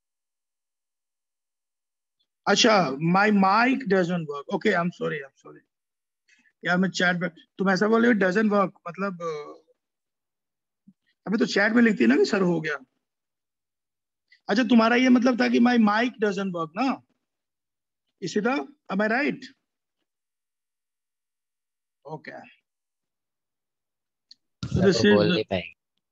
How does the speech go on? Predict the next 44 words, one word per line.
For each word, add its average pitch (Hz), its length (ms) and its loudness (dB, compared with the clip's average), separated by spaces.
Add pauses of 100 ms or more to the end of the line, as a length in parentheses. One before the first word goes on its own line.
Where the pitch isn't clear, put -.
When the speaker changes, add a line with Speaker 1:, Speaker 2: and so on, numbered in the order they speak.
(460)
Speaker 1:
<laughs> - 500 0 (600)
अरे, 208 120 2
हमने 185 220 4
मान 160 260 2
लिया 165 220 -2
कि 156 100 -8
उसने 165 180 -10
बोल - 220 -10
दिया। - 200 -20 (800)
<laughs> - 1700 -2
समझदार 185 480 4
लोग 196 260 0
अपने 196 140 -6
Speaker 2:
यस। 190 80 -6
Speaker 1:
काम 175 220 -4
की 180 100 -8
चीज 175 260 -8
ढूंढ 170 160 -6
लेते 147 280 -12
हैं, 156 80 -20
समझ 202 260 -8
रहे 185 80 -6
हो? - 120 -18 (1080)
So, 185 600 0 (960)
जंप 196 360 4
फ़ाइव 190 220 4
से 196 280 2
है, 208 140 0
तो 202 100 -2
एन 175 140 0
टू 180 120 -4
की 180 100 -4
value 165 280 -2
जब 160 120 -8
सिक्स - 320 -16
करेंगे, 175 300 -2
लिख 165 220 0
ही 185 60 4
दे 165 140 2
रहे 147 100 -2
हैं 147 60 -4
यार, 151 120 -6
कितना 139 260 -12
minute 135 220 -16